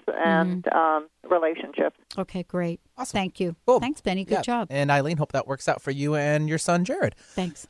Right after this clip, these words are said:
Speaker 3: Uh, let's take another message from, uh, looks like Amanda has written in from New Mexico. Welcome to the show. And she has a question. Uh, she'd like to know her angels. And, uh, do they have, excuse me, do they see any success in the aesthetics business I recently just started?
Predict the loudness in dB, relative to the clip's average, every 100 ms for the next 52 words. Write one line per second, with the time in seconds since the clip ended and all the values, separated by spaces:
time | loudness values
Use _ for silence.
0 | 2 6 6 6 4 2 2 2 2 2
1 | 0 0 0 2 4 4 4 2 -2 0
2 | 0 2 4 4 4 4 2 0 0 -6
3 | -6 -4 -4 -4 -4 -4 -4 -6 -8 -4
4 | -4 0 0 0 -2 -4 -2 2 6 6
5 | 6 2 0 0 2 0 2 2 2 -2
6 | -4 -4 -2 -2 0 -2 -2 -6 -4 -4
7 | -4 -10 -10 -12 -4 0 0 -4 _ _
8 | _ 2 4 6 4 4 2 2 4 4
9 | 6 4 0 -10 _ _ -14 -6 -6 -4
10 | -2 0 0 0 0 0 -2 -2 -2 -2
11 | -6 -8 -6 2 2 2 -6 -8 -2 0
12 | 0 -4 -4 -4 -4 -8 -2 0 0 -2
13 | -8 -8 -6 -10 -8 -8 -2 -4 -2 -2
14 | -2 -2 -4 -6 -8 -6 0 4 2